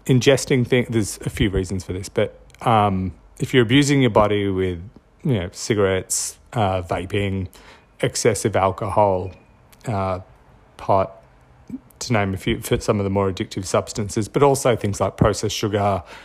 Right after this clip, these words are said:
processed foods, trans saturated fats, um, you know, fast food, soft drink, all that stuff.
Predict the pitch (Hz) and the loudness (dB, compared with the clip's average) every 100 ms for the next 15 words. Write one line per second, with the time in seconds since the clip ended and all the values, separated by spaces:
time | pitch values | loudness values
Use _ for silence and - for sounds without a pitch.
0 | - - - - 127 127 113 - 104 98 | -20 -20 -6 2 4 4 2 2 2 2
1 | 98 - 110 104 - 98 - 98 98 90 | 0 -2 0 0 -2 -4 -2 0 0 -4
2 | - 90 - - - - - - _ _ | -2 -2 -2 -8 -10 -14 -20 -20 _ _
3 | - - - - - - 113 98 92 92 | -20 -20 -20 -18 -16 -4 0 0 -2 -6
4 | 82 82 _ - - 104 - 101 78 - | -12 -16 _ -20 -16 -14 -8 -8 -6 -8
5 | 95 85 104 - 110 110 - 202 156 - | -8 -6 -6 -2 -4 0 6 6 6 0
6 | 98 - | -4 -8